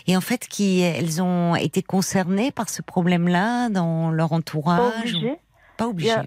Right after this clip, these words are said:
Speaker 2: pour les étudiants, ça fait partie de leurs études. Moi, ça, j'a-, j'avais posé la question. Euh,
Speaker 1: De
Speaker 2: ils ont
Speaker 1: quel
Speaker 2: des
Speaker 1: genre
Speaker 2: stages à faire.
Speaker 1: d'études, alors ?
Speaker 2: Euh,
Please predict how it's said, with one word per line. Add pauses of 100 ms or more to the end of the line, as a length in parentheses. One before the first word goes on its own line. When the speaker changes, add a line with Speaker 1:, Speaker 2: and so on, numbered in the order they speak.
Speaker 2:
pour
les
étudiants,
ça
fait
partie
de
leurs
études. (140)
Moi,
ça,
j'a-,
j'avais
posé
la
question. (960)
Euh,
Speaker 1:
De
Speaker 2:
ils
ont
Speaker 1:
quel
Speaker 2:
des
Speaker 1:
genre
Speaker 2:
stages
à
faire.
Speaker 1:
d'études,
alors ? (640)
Speaker 2:
Euh,